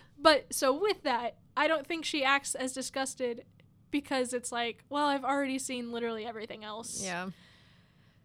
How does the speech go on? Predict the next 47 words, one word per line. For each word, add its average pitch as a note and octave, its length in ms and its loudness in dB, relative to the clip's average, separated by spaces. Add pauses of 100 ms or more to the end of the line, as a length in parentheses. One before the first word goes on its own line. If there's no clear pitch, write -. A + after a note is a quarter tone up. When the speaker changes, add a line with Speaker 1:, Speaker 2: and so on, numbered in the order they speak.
(360)
Speaker 1:
Of C4+ 140 0
course, B3+ 260 -2
this - 300 -8
is A#3+ 180 -6
what A3+ 260 -4 (380)
happens. - 680 -16
Like, F#3 200 -8 (320)
he's C#4+ 240 4
a B3 360 0
Speaker 2:
<laughs> - 120 -20
Speaker 1:
well, F4+ 180 6
especially G4 380 0
'cause F4+ 280 0 (160)
literally F4+ 420 4
one C#4+ 320 2
of D#4 80 0
the D4 80 0
first C#4+ 340 -2
things C#4 180 -6
she B3+ 200 -4
heard C#4 480 -4 (440)
wa-, B3+ 320 2
when B3 140 -4
he C4 100 -2
came B3 200 -6
up, E4 260 0
other C4 200 0
than B3 140 -2
the, A#3+ 180 -4
"It's C4 120 -2
a C4+ 60 2
girl," B3+ 500 2
is, A#3 300 -2 (140)
Speaker 2:
Yellow G#3 260 0
Speaker 1:
"Oh, C#4 40 8
Speaker 2:
hair, - 120 4
Speaker 1:
her C4+ 60 4
Speaker 2:
she's B3 80 2
Speaker 1:
hair's B3+ 180 4
pretty." B3+ 200 0
Speaker 2:
pretty. A3+ 240 -4
Speaker 1:
Yeah, B3+ 160 0
she's - 220 -6
pretty. B3+ 300 -6
Like, C4 200 0
and C#4+ 120 0
that's D4+ 260 0